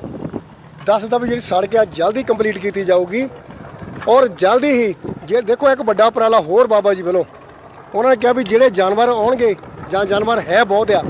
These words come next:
ਉਹਨਾਂ ਦੇ ਪਾਣੀ ਦਾ ਜਿਹੜਾ ਆ ਵਿਵਸਥਾ ਕੀਤੀ ਜਾਊਗੀ, ਉਹਨਾਂ ਵਾਸਤੇ ਪਾਣੀ ਦੇ ਟੋਭੇ ਬਣਾਏ ਜਾਣਗੇ, ਪਾਣੀ ਬਾਹਰੋਂ ਲਿਆ ਕੇ ਪਾਇਆ ਜਾਊਗਾ।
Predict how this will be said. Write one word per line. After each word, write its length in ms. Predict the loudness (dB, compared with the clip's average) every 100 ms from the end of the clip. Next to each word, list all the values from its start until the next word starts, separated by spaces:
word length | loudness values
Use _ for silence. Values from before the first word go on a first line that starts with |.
| -4 0
ਉਹਨਾਂ 200 | 2 4
ਦੇ 80 | 2
ਪਾਣੀ 340 | 2 0 0
ਦਾ 160 | 2 0
ਜਿਹੜਾ 400 | 2 2 4 2
ਆ 80 | 0 -4 -12 -8 0
ਵਿਵਸਥਾ 380 | 2 4 2 0
ਕੀਤੀ 300 | 0 -2 2
ਜਾਊਗੀ, 280 | 4 4 2
ਉਹਨਾਂ 200 | 2 2
ਵਾਸਤੇ 340 | 0 -2 -8 -10 -14 -14 -2
ਪਾਣੀ 220 | 2 2
ਦੇ 100 | 2
ਟੋਭੇ 380 | 2 4 4 4
ਬਣਾਏ 240 | 4 2 2
ਜਾਣਗੇ, 320 | 0 0 -2
ਪਾਣੀ 280 | 0 0 0
ਬਾਹਰੋਂ 300 | 0 0 0
ਲਿਆ 180 | 0
ਕੇ 100 | 0
ਪਾਇਆ 280 | 0 0 2
ਜਾਊਗਾ। 400 | 2 0 2 0